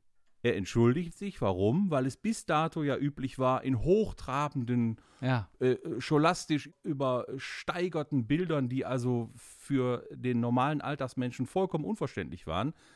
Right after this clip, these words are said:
Speaker 1: die Bibel auszulegen im sogenannten vierfachen Schriftsinn. Und er geht nun wirklich ganz runter, auf die Knie, auf die Erde, um diesem Jesus in der Krippe in die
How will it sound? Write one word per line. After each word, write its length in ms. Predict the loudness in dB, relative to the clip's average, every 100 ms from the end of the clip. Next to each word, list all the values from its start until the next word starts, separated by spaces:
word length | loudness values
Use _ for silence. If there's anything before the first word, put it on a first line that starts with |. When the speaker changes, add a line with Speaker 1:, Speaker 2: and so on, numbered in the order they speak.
| _
Speaker 1:
die 100 | -4
Bibel 320 | -2 -2 -2
auszulegen 720 | -2 -4 -4 -4 -2 -2 -4 -4
im 140 | -4
sogenannten 440 | -2 -2 -2 -4
vierfachen 580 | -8 -6 -6 -4 -6 -8
Schriftsinn. 580 | -10 -12 -12 -10 -10 -10 _ -20 -16
Und 120 | -8
er 160 | -4 -2
geht 180 | -2
nun 220 | 0 0 0
wirklich 360 | -2 -4 -10
ganz 340 | -10 -8 -6 0
runter, 360 | 2 2 -4 -6
auf 260 | -4 -4 -4
die 260 | -10 -10 -12
Knie, 460 | -14 -4 -2 -2 -6 -14 -20 -4
auf 240 | -2 -2
die 220 | -4 -2
Erde, 320 | 0 0 0
um 160 | 0 -2
diesem 280 | -2 0 2
Jesus 460 | 2 -2 0 -2
in 140 | 0 -2
der 120 | -2
Krippe 300 | -2 -4 -4
in 120 | -4
die 220 | -4 -6